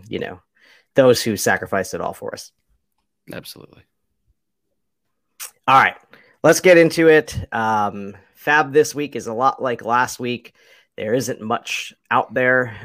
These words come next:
Speaker 1: uh, nothing glaring, no one that you need to go spend every last dollar on. But, um,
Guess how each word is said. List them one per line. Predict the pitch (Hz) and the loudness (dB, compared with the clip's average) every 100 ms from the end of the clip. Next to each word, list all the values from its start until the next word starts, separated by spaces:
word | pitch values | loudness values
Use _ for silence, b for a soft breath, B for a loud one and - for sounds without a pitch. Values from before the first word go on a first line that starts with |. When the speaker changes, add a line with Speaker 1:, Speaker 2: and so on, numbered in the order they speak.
| - | -8
Speaker 1:
uh, | 101 98 92 | -6 -4 -4
nothing | 117 120 120 110 | -4 -4 -4 -4
glaring, | 98 110 113 113 110 110 | -8 -4 0 0 0 -2
no | 110 117 | 0 2
one | 120 113 | 2 0
that | 110 | -4
you | 110 | -4
need | 110 107 | -6 -6
to | |
go | 98 113 107 107 104 | -4 -2 0 0 -4
spend | - 113 104 | -2 0 0
every | 98 107 110 104 | -2 -2 -2 0
last | 104 104 - | 0 0 0
dollar | 101 98 101 107 | 0 0 0 -2
on. | 95 95 98 - b b _ | -2 -2 -6 -16 b b _
But, | 98 95 | -2 0
um, | 90 95 98 98 90 | 0 -2 -4 -6 -10